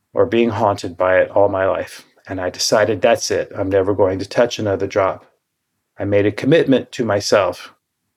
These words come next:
Part of that was deciding to lift a bar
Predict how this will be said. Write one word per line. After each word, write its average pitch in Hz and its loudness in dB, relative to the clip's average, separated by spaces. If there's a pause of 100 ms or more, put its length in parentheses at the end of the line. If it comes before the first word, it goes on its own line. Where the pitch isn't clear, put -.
(240)
Part 139 2
of 131 0
that 98 2 (100)
was 110 -8
deciding 110 2
to 113 -6
lift 120 0
a 104 2
bar 90 2